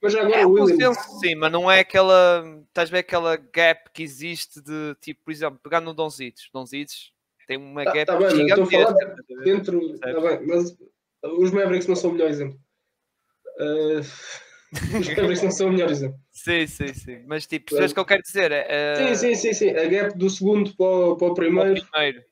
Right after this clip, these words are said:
Speaker 2: Exato, exato.
Speaker 1: Mas lá está, nos Mavericks o... não, não, não é o melhor exemplo. O segundo dos Mavericks é o Brunson.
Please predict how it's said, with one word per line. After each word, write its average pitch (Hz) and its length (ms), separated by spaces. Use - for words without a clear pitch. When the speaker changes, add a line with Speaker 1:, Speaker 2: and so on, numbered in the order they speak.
Speaker 2:
Exato, 127 520
exato. 110 240
Speaker 1:
Mas 156 140
lá 175 100
está, 156 240
nos 151 220
Mavericks 156 500
o... 139 440
não, 151 360
não, 147 300
não 135 200
é 135 60
o 131 140
melhor 131 220
exemplo. 131 300
O 139 100
segundo 156 420
dos 147 160
Mavericks 151 680
é - 120
o 156 80
Brunson. 160 500